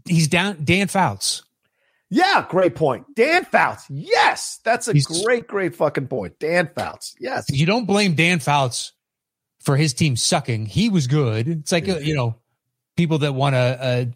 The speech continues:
Speaker 1: you know, "Oh, Marino, you know, one of the best, but never won a championship." Be like,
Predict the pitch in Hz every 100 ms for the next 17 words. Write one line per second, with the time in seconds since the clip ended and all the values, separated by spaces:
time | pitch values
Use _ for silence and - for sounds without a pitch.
0 | _ _ - 135 117 151 147 143 139 156
1 | 156 143 151 170 135 117 113 _ _ -
2 | 139 170 165 226 214 147 - 147 147 147
3 | 127 196 185 156 117 131 127 131 120